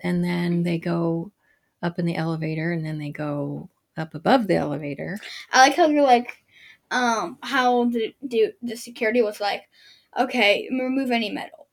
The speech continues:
Speaker 2: And he just opens his jacket. There's a bunch of guns. They're like, "Oh, crap."
Speaker 1: <laughs> He's got, there's, like,
Speaker 2: Terrorists.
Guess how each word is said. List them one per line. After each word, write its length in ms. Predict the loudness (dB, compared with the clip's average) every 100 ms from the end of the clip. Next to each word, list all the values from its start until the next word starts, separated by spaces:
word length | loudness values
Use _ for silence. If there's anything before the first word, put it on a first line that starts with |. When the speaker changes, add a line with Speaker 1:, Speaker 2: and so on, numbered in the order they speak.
| 6
Speaker 2:
And 200 | 8 8
he 220 | 6 4
just 180 | 0 2
opens 260 | 4 6 4
his 200 | 4 2
jacket. 400 | 0 4 6 8
There's 160 | 6 8
a 80 | 8
bunch 240 | 8 8
of 140 | 6 6
guns. 260 | 6 6
They're 80 | 6
like, 260 | 4 2 -6 _ _ _ _ _
"Oh, 260 | 6 6 4
crap." 640 | -2 -2 -2 0 -2 -4 2
Speaker 1:
<laughs> 280 | 2 2 -2
He's 220 | -4 -2
got, 260 | -6 -4
there's, 160 | -6 -4
like, 180 | -4 2
Speaker 2:
Terrorists. 920 | 6 8 10 10 8 4 -2 -4 -6